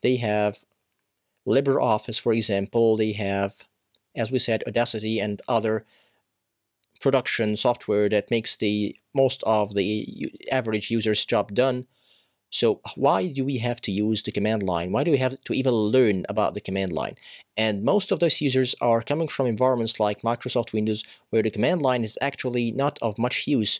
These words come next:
to the average user. But in Linux, things are different. In Linux, the command line is one of the most powerful features of the system itself. Actually, anything that is done through the G U I can be done through the command line.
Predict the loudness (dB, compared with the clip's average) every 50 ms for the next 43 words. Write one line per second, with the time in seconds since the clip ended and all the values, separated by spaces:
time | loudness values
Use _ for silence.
0 | _ _ _ _ -2 -2 0 2 2 0 0 0 -2 0 0 -2 -2 0 0 0
1 | 0 0 0 -4 -6 -8 _ _ _ -20 _ -20 -20 _ -2 -2 -2 0 0 -2
2 | 0 2 2 2 2 2 0 0 0 -2 -2 0 0 -2 -2 -4 -6 -2 -2 -2
3 | -2 -2 -4 -4 -4 -2 -2 -2 0 0 2 0 0 0 -2 -4 -2 -2 0 0
4 | 0 0 2 2 2 2 2 0 -2 -4 -8 _ _ _ _ _ _ _ 0 2
5 | 4 4 4 2 0 0 2 2 2 0 0 -4 -2 0 0 2 2 2 2 2
6 | 0 -2 -2 -2 0 2 2 0 0 0 -2 -2 -2 -2 -4 -2 -2 0 0 0
7 | 0 0 -2 -4 0 0 2 2 2 2 2 0 0 0 0 -2 -2 -2 -4 -2
8 | -2 0 0 0 -2 -2 -6 _ _ _ -20 -20 _ _ _ _ _ _ _ -4
9 | -4 -4 -4 -4 -2 0 0 0 -2 _ _ -2 0 2 2 0 0 0 0 0
10 | 2 2 2 2 2 0 -2 -4 -4 -2 0 0 0 0 0 -4 -4 -2 0 0
11 | 0 0 0 0 0 2 0 0 0 2 0 -2 -4 _ -20 _ _ _ 0 0
12 | 0 2 2 0 0 0 2 2 0 0 -2 -4 -2 0 0 0 0 0 0 2
13 | 2 2 2 2 0 0 -2 -2 -4